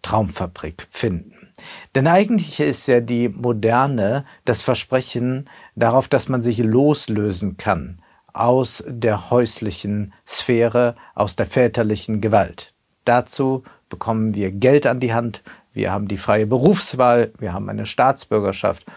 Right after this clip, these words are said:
und vielleicht noch einen Reisepass. Damit können wir uns loslösen, müssen nicht in die Fußstapfen des Vaters treten. Hier aber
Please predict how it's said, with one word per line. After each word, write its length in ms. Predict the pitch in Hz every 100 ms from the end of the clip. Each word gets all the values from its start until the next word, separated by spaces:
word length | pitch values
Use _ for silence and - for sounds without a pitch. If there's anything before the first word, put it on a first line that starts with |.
| -
und 140 | - 110
vielleicht 260 | - 87
noch 140 | 90 85
einen 140 | 98
Reisepass. 800 | 92 113 113 92 - - - - _ - - _
Damit 300 | 113 143 -
können 240 | 135 120
wir 120 | 110
uns 220 | 98 107 110
loslösen, 800 | 113 139 143 - 98 95 92 95
müssen 380 | 107 120 120
nicht 500 | 139 147 - - - - -
in 300 | _ 131 127
die 80 | 117
Fußstapfen 800 | 110 123 117 - 98 95 - 101
des 180 | 90 -
Vaters 460 | 104 95 98 90
treten. 480 | - 87 87 - 85 _ - _
Hier 440 | - 156 196 190 -
aber 520 | 110 104 117 131